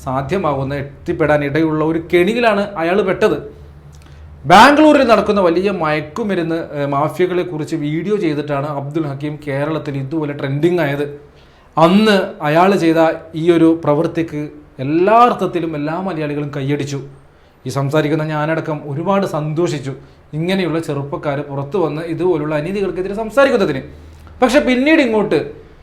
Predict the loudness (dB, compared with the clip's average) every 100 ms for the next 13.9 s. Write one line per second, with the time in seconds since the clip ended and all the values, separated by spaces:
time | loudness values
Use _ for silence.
0 | -20 -20 -2 4 6 6 6 2 4 2
1 | 2 -2 -2 -6 -12 -20 _ -2 2 4
2 | 2 0 -12 -8 -8 -8 0 0 2 0
3 | 0 -2 -4 -4 -4 -8 -14 -14 -2 2
4 | 2 2 0 -2 -2 -4 -4 -6 -2 -2
5 | 0 0 0 0 -2 -2 -4 -2 -4 -2
6 | -6 -4 -4 -2 -2 -2 -4 -6 -6 -8
7 | -10 -20 -12 -4 -4 -2 -2 -2 -4 -6
8 | -6 -6 -6 -4 0 2 2 2 4 4
9 | 4 2 0 -8 -18 -20 -6 -2 0 0
10 | 0 0 -2 -4 -2 -2 0 0 0 -4
11 | -12 -20 -20 -14 0 4 8 8 8 4
12 | 4 2 2 2 2 2 -2 0 -2 -2
13 | -2 -4 -6 -4 0 2 2 0 0